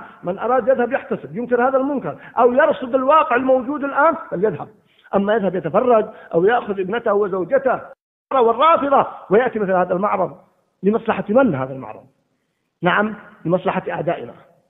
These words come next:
ويخدم أعداءنا ولا يخدم بلادنا ولا يخدم عقيدتنا ولا يخدم منهجنا. والسكوت على هذا الأمر ما ندري ماذا يحدث في العام القادم،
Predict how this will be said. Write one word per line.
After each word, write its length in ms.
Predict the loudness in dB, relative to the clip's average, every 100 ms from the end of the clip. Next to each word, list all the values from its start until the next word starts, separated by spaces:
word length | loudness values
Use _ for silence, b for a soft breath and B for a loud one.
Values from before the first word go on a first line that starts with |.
| _ _ _ _ 0
ويخدم 380 | 0 0 -2 -2
أعداءنا 500 | -2 0 0 0 0
ولا 240 | 4 4
يخدم 300 | 4 0 -2
بلادنا 540 | 0 0 0 -2 -6 -12 -20 _ _ _ 2
ولا 260 | 4 4
يخدم 260 | 2 0 0
عقيدتنا 680 | 0 0 0 2 2 0 -6 -16 -20 _ _
ولا 260 | 2 4 4
يخدم 320 | 2 0 0
منهجنا. 520 | 2 2 0 0 -2 -8 -20 _ _ _ -12 -12 -20 -20 _ _ _ _ -4
والسكوت 540 | -2 -2 2 2 4
على 160 | 4 4
هذا 80 | 4
الأمر 200 | 4 2
ما 480 | 4 6 4 4 4
ندري 140 | 2 2
ماذا 200 | 2 4
يحدث 280 | 2 0 -4
في 260 | -4 -2
العام 220 | 2 2
القادم، 340 | 0 -6 -10